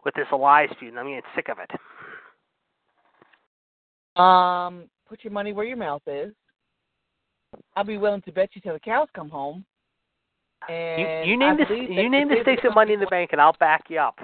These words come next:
Speaker 1: You just name the stakes, and I'm in.
Speaker 2: Oh, all right. Well, you, you, Chad's witness to that shit. He heard it, so
Speaker 1: Yes.
Speaker 2: I'm telling you, I'm telling you, I'm telling you, it is The Miz's time again, and it's going to happen. And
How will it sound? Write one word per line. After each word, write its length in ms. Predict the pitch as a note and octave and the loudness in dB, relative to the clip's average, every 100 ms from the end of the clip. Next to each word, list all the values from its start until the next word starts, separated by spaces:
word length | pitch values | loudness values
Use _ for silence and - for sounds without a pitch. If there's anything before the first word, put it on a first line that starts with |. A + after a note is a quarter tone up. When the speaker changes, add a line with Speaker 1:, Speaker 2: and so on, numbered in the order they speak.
| - _ _ | -20 _ _
Speaker 1:
You 180 | D3 C3+ | -20 -18
just 160 | F3 G3+ | -10 -6
name 160 | F#3 | -6
the 80 | F3+ - | -8 -6
stakes, 240 | D#3 A#2 B2 | -6 -4 -4
and 80 | |
I'm 160 | A#2 D#3 | -2 -2
in. 180 | C#3+ A2+ _ _ _ _ _ _ _ _ _ | -4 -6 _ _ _ _ _ _ _ _ _
Speaker 2:
Oh, 800 | - F#3 G#3 G3 F#3 F3 E3 D#3+ D#3 | -4 0 2 2 -2 -6 -10 -10 -8
all 220 | E3 - | -8 -8
right. 240 | - A4+ _ | -10 -12 _
Well, 180 | A3+ A3 | -10 -10
you, 160 | G#3 G#3+ | -10 -20
you, 120 | G3+ F#3 - | -20 -16 -6
Chad's 280 | A3 B3 B3 | -4 -4 -6
witness 320 | F4+ G#4 F4+ - | -14 -14 -18 -12
to 60 | |
that 160 | A#3+ G3+ _ | -10 -10 _
shit. 180 | G3+ E3+ | -12 -10
He 120 | A3 | -12
heard 340 | D4+ F#4 F#4+ | -10 -8 -8
it, 160 | F3 E3 _ | -10 -12 _
so 280 | F3 D#3+ D3+ | -2 0 0
Speaker 1:
Yes. 120 | C3 - - _ _ | -2 -6 -16 _ _
Speaker 2:
I'm 120 | E3 G3+ - | -8 -8 -4
telling 340 | C#4 G#4 G4 | -4 -4 -8
you, 340 | C#4+ C4+ C#4 C#4+ | -10 -12 -12 -12
I'm 160 | F#3+ G3+ - | -14 -16 -10
telling 320 | C4+ D4 D4 | -6 -6 -6
you, 160 | D#4 C#4 | -10 -10
I'm 180 | B3+ - | -12 -10
telling 300 | A#3 G3+ E3+ | -8 -8 -10
you, 180 | D3 D3 _ _ _ _ | -14 -20 _ _ _ _
it 140 | G#3+ A3 | -6 -4
is 200 | B3 A#3 | -6 -6
The 80 | B3+ | -8
Miz's 380 | A3 A3+ A3+ G#3+ | -6 -6 -8 -12
time 280 | C4 G3+ F#3 | -8 -8 -8
again, 400 | E3 C#3+ B2 D4+ _ _ - | -12 -16 -16 -20 _ _ -16
and 120 | F#3 | -14
it's 120 | F#3 - | -14 -8
going 200 | F#3+ F#3+ | -8 -6
to 80 | A3+ | -6
happen. 460 | G3 A#3 D#3 - _ _ _ _ - | -6 -6 -8 -14 _ _ _ _ -2
And 420 | G#3+ G#3 G3+ G3 | 2 2 0 -6